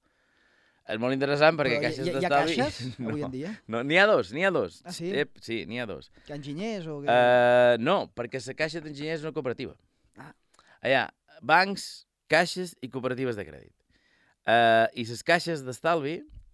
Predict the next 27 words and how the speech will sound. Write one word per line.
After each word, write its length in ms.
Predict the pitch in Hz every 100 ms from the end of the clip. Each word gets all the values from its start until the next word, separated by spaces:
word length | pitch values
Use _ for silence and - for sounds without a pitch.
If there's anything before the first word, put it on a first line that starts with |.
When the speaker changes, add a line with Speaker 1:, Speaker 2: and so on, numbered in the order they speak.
| _
Speaker 1:
varen, 760 | 110 117 120 117 117 113 110 107
en 160 | 101
sa, 240 | 104 117 101
en 80 | 101
sa 240 | 117 107
bombolla 380 | 104 104 104 104
immobiliària 600 | 104 104 98 104 107 117
varen 240 | 110 107 104
caure 240 | 107 107
quasi 200 | 107 117
totes, 340 | 123 147 160 127
menys 320 | - 143 185 151
dos. 320 | 98 - _ _ _ _ _ _ _ _
La 140 | 123
Caixa 280 | 120 156 143
Ontinyent, 720 | 143 131 131 135 160 180 208 - _ _ _ _ _ _ _ _ -
a 100 | 104
València, 540 | 110 147 156 165 185 - -
i 260 | 139 165
la 240 | - - 127
Caixa, 520 | - 143 143 160 165 151 _ 120
eh, 520 | 120 120 117 117 117
de 100 | 113
Pollença, 480 | 110 123 131 113 87
la 320 | 80 - 113
Caixa 240 | 123 123 139
Colònia. 400 | 123 110 90